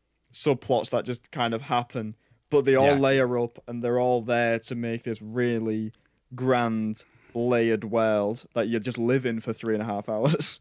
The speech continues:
Speaker 1: <laughs> basically.
Speaker 2: It is al-, it is almost like, uh, Katsushiro is almost, he links on to Kanbei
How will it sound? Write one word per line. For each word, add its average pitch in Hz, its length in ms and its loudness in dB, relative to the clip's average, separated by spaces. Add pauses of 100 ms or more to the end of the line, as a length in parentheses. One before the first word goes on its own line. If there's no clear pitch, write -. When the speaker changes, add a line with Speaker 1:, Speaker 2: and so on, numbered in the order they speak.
Speaker 1:
<laughs> - 120 -20
basically. 147 440 0
Speaker 2:
It 185 60 2
is 208 180 2
al-, 196 260 0 (160)
it 180 140 2
is 196 180 4
almost 180 460 2
like, 123 360 0 (800)
uh, 123 380 2 (840)
Katsushiro 131 680 2
is 123 160 0
almost, 139 560 0 (760)
he 135 520 0 (1120)
links 170 460 2
on 175 160 6
to 156 80 4
Kanbei 107 640 0